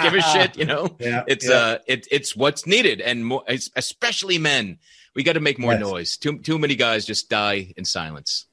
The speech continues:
Speaker 2: That's, that's the problem we have, and that's when I love Real Men Feel. He's like, "Come on, guys, stand up."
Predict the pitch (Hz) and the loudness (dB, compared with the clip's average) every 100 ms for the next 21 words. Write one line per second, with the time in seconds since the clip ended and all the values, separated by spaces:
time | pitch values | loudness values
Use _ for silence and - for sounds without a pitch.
0 | _ - 180 196 - 185 202 175 - 151 | _ -2 -2 -2 -2 -2 -2 -6 0 0
1 | 135 131 117 139 143 117 120 127 - 120 | 0 -2 -2 0 0 -2 -6 -6 -6 -4
2 | 117 113 120 117 101 117 113 113 110 - | -2 0 0 0 0 -2 0 -2 -4 0
3 | 139 143 117 110 120 117 - - 226 175 | 2 2 2 0 -2 -2 -4 0 4 2
4 | 127 135 147 175 170 - - - _ - | 2 0 2 2 0 -12 -20 -20 _ -20
5 | - 190 202 170 135 - | -2 0 2 2 0 -2